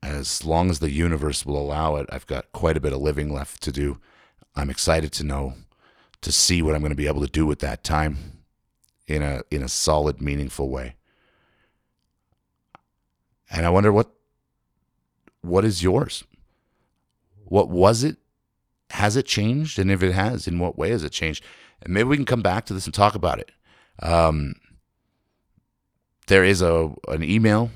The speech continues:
you can write to me, the moonstruck podcast at gmail dot com.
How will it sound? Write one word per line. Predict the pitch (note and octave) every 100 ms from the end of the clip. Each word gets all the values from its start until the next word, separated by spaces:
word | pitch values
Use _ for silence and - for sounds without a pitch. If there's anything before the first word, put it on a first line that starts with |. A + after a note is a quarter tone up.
| - -
you | - F#2
can | F2+ D#2+ D#2
write | E2 F2+
to | - F2
me, | D#2+ C#2 -
the | E2+
moonstruck | E2+ F#2+ G#2+ G2 - F#2 - -
podcast | F#2 F#2+ - E2+ - - - - _
at | D#2 C2+
gmail | D#2 F2+ F2+ E2
dot | D#2+ D2+ -
com. | D#2+ C#2+ A#1+